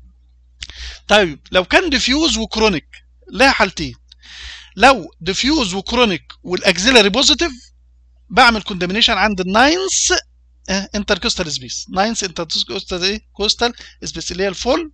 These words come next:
فور كوارتر. طيب لو كانت البلوره ديفيوز وكرونيك والاكسيلاري نيجاتيف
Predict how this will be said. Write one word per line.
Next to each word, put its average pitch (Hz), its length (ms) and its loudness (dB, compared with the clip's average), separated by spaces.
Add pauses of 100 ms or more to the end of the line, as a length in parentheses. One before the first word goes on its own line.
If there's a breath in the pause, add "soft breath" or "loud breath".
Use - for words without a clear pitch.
فور 202 280 -6
كوارتر. 175 400 -8 (560 loud breath)
طيب 147 300 0
لو 165 140 -2
كانت 285 340 2
البلوره 190 680 -6 (420 loud breath)
ديفيوز 180 680 -2 (100)
وكرونيك 202 600 0 (160)
والاكسيلاري 190 880 -2
نيجاتيف 254 400 0